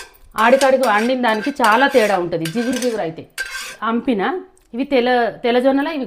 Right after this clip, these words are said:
గుడాలు, ఇవి అయితే గుడాల కింద వచ్చిన సూపు, తెల్లజొన్నల సూపు. ఈ సూపుతోనే నేను ఇప్పుడు మీకు, ఆ, తెల్లజొన్నల సూపు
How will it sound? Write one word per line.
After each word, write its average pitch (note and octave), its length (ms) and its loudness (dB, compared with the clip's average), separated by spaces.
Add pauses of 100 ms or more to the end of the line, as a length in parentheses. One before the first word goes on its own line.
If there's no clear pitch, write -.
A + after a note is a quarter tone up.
గుడాలు, G#3+ 360 2 (760)
ఇవి B3 140 2
అయితే C4+ 160 0 (100)
గుడాల C4 320 4
కింద A#3+ 200 -2
వచ్చిన A#3 200 -6 (120)
సూపు, A3+ 220 -4 (100)
తెల్లజొన్నల A3 500 -4 (120)
సూపు. A#3+ 260 -2 (760)
ఈ C4 40 2 (140)
సూపుతోనే C4+ 480 0 (100)
నేను A#3 240 -2
ఇప్పుడు A#3 280 -4
మీకు, G#3+ 200 -4 (600)
ఆ, - 20 2 (480)
తెల్లజొన్నల B3+ 560 0
సూపు B3+ 180 -6